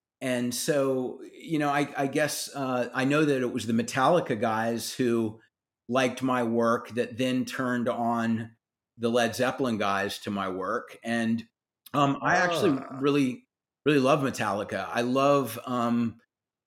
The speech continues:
Speaker 1: you know, their, their albums from the eighties, I think, are some really strong albums. And even when I was listening to primarily punk rock, I still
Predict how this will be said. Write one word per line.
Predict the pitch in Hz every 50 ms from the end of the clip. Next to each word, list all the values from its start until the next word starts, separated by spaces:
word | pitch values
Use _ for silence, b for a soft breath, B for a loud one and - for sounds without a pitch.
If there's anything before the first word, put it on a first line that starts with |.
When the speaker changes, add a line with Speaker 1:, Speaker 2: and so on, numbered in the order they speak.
| _ _
Speaker 1:
you | - 135 131
know, | 120 120 113
their, | 123 123 120 123 - -
their | 131 131 131
albums | 131 135 135 127 139 131 127 127 -
from | - 131 123
the | 120 117 -
eighties, | 123 123 127 131 123 120 110 -
I | 123 113 110
think, | - - 123 113 113 123
are | 113 104 101 98 -
some | - - - 120 107 104 110 - _ _ _ 147
really | 127 123 143 139 127 117
strong | - - - 143 123 117 113 113
albums. | 113 110 113 120 120 110 104 98 101 98 - - - -
And | 120 117 117 113 113 107 101 - _ _ _ _ _ _ _ _ _
even | 151 156 151 156 151 143
when | 139 139 135
I | 131 131
was | 127 123 117 113 - -
listening | 139 127 139 127 - - 135 127 120 117
to | 117 - - 135 123 117
primarily | 117 - - 117 117 113 120 127 135 131 123 117 107
punk | - - 123 120 117 117 -
rock, | 131 135 127 123 107 - -
I | 117 107
still | - - - - 147 143 131 123 113 - B